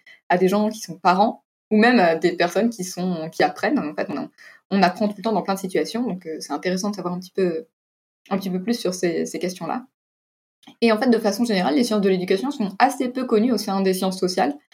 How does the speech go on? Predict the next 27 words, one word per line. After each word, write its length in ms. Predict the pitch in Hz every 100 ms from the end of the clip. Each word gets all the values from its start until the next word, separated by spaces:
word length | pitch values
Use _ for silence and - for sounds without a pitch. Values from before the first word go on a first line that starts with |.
| - _
Il 20 |
y 40 | 180
a 20 |
beaucoup 160 | 185
de 40 | 208
gens 100 | 240
qui 80 | 240
savent 160 | 185
pas 140 | 233 277
que 100 | -
ça 100 | 190
existe, 400 | 180 214 - -
en 140 | 180
fait, 120 | 202
avant 260 | - 185 190
de, 260 | 170 170 - _ _ _ _
de 100 | 190
se, 400 | 185 180 170 165
se 140 | -
retrouver 300 | 175 170 -
dans, 300 | 202 170 302
dans 160 | - 185
ce 140 | 185
domaine-là. 480 | 196 185 170 170 277 _ _ _ _ _ _ _ _
Et 80 | 202
donc, 240 | 208 240
euh, 440 | 208 180 170 -